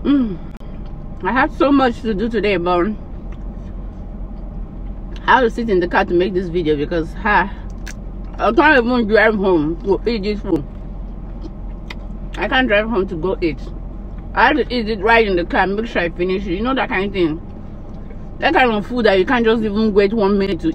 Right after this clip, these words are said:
eat it, to, like, ugh. That's where I am right now, right? Mm.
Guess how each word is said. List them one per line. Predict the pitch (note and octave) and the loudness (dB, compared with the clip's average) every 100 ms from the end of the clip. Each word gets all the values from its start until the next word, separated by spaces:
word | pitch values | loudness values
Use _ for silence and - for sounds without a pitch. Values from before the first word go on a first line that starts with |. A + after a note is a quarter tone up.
| - | 0
eat | A3 G#3 | -2 0
it, | F3 - | -2 -2
to, | G#3+ F3 | 0 2
like, | F3 E3+ - | 2 0 -2
ugh. | - B3+ D#3+ - - - - - - - - - - - - - - - - - - - - - - - - | -2 2 4 2 0 -8 -12 -12 -12 -12 -12 -12 -10 -12 -10 -10 -10 -10 -10 -10 -10 -10 -12 -10 -10 -10 -6
That's | - G#3+ | 2 2
where | F#3+ G3 | 4 2
I | E3 | 4
am | F3 D#3 | 2 2
right | D#3 | 0
now, | A2+ C3 - | 0 -2 -4
right? | F#2+ D#3+ D3 F#3 - - - - - - - - - - - - - - - - - - - - - - - - - - - - - - | -2 0 0 -2 -8 -10 -10 -10 -12 -12 -12 -12 -10 -10 -10 -12 -12 -10 -10 -10 -10 -10 -10 -10 -10 -10 -10 -10 -10 -10 -10 -8 -8 -6
Mm. | - B3+ B3+ C4 B3+ B3+ A#3 F#3+ | 0 2 4 4 6 6 6 4